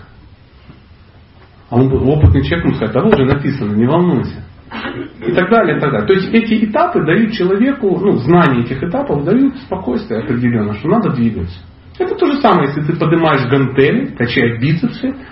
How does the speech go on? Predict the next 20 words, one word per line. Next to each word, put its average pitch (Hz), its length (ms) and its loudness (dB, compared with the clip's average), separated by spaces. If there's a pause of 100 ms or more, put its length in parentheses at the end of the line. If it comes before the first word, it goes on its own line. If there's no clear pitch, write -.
у 123 100 0
тебя 208 220 2
могут 175 260 2
заболеть 143 420 0 (100)
руки. 120 440 2 (960)
Если 160 300 0
ты 143 120 -2
не, 139 160 4
не 120 640 2
имеешь 135 380 2
такого 127 320 0
навыка, 113 500 0
тебе 135 180 0
может 139 280 -2
показаться, 139 480 0
что 131 120 -2
они 170 120 4
у - 20 0
тебя 135 240 0
отваливаются. 98 640 -4